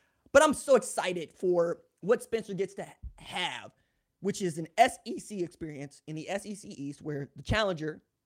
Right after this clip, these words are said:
obviously for me right now, has to be them to Georgia because Florida's gonna be mostly building from jump, but also because you get to play Missouri. You know, that, that's a Big twelve school to me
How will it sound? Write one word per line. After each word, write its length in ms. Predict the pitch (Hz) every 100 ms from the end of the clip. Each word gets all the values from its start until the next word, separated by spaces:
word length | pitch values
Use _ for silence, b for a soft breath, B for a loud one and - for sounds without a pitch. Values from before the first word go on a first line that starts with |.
| _ _
obviously 460 | 156 170 180 151 165
for 120 | 143
me 160 | 135 185
right 200 | 143 117
now, 120 | 139
has 160 | 160 156
to 80 |
be 80 | 135
them 340 | 139 160 151 135 _ -
to 100 | 135
Georgia 380 | 147 123 123
because 380 | 160 - 135 - _ _ _ _
Florida's 300 | 185 180 165
gonna 160 | 165
be 300 | 147 151 147 - _ -
mostly 540 | 147 190 185 123 156 - -
building 280 | 147 147
from 220 | 135 127 120
jump, 280 | 196 151 - _ _ _ _ _ -
but 100 | 226
also 500 | 269 - 196 160 139 _ _ _ _ _ _ _ _ _ _ _ _ -
because 260 | 208 220
you 60 | 214
get 120 | 214
to 60 | -
play 160 | 220
Missouri. 460 | 185 160 202 120 - _ _ _ _
You 120 | 151
know, 240 | 156 165 -
that, 280 | 165 165 147
that's 200 | 165 180
a 40 |
Big 200 | 156 175
twelve 280 | - 180 165
school 240 | - 160 131
to 100 | 123
me 200 | 110